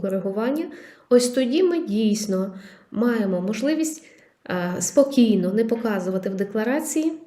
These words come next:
ні зобов'язання, ні його Р К. Ось так, о-, обмін думками вголос. Що ви думаєте з цього приводу? Напишіть, будь ласка, в коментарях до цього випуску.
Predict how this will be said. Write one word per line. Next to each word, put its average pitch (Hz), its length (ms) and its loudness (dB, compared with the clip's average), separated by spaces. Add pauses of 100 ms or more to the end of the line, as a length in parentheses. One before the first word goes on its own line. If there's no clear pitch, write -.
ні 214 200 4
зобов'язання, 214 840 0 (280)
ні 220 340 0
його 185 360 0
Р 190 200 -8
К. 165 240 -10 (1000)
Ось 247 280 2
так, 202 360 -8 (260)
о-, 175 140 -8 (440)
обмін 247 400 8
думками 196 540 -2 (120)
вголос. 180 540 -4 (500)
Що 415 280 4
ви 339 80 6
думаєте 185 440 0
з - 100 -8
цього 208 220 -2
приводу? 175 460 -2 (320)
Напишіть, 240 540 0
будь 190 140 -2
ласка, 269 340 -2
в - 80 -10
коментарях 196 600 -2
до 196 100 -2
цього 208 320 -4
випуску. 185 580 -6